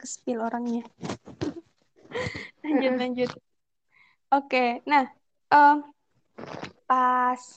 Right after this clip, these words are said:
Speaker 1: selesai ospek, itu kan, eh, ya, Sabtu minggunya itu temenku
Speaker 2: Aku udah
Speaker 1: yang
Speaker 2: chat ke kamu. Siapa yang mak-, a-, aku maksud?
Speaker 1: Duh, notifku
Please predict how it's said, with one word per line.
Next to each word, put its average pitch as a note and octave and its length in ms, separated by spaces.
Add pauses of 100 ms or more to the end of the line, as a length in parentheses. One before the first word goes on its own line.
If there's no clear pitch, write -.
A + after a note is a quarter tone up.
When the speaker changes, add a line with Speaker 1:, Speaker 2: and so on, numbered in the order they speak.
(120)
Speaker 1:
selesai C4 480
ospek, A3+ 640 (1300)
itu B3+ 120 (100)
kan, D4+ 140 (560)
eh, A3+ 460 (1040)
ya, A#3 120 (640)
Sabtu B3 380
minggunya A#3+ 580
itu D#4+ 300 (800)
temenku C#4+ 540
Speaker 2:
Aku E4 120 (100)
udah C4 120
Speaker 1:
yang D#4 40
Speaker 2:
chat D#4+ 200
ke D4 80
kamu. D#4+ 340 (1000)
Siapa C#4 600
yang B3 160
mak-, B3+ 200
a-, B3+ 200
aku B3 120
maksud? B3+ 340 (800)
Speaker 1:
Duh, D4 360
notifku D#4+ 360